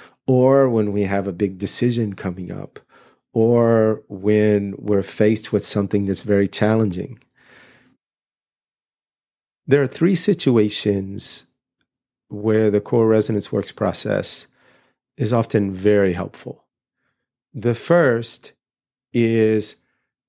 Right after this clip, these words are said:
if someone is stuck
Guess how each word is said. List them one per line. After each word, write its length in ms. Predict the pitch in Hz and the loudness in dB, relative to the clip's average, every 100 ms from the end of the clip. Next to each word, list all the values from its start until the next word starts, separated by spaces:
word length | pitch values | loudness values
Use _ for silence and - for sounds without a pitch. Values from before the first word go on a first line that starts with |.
| _ | _
if 160 | 131 127 | -4 -4
someone 840 | - 135 135 127 127 123 120 113 - _ _ _ _ _ - | -2 0 2 2 2 2 0 -4 -8 _ _ _ _ _ -2
is 500 | 117 110 110 107 - | 0 2 2 2 0
stuck 920 | - - - 139 113 - - - - | -4 -6 -4 0 0 -2 -12 -20 -20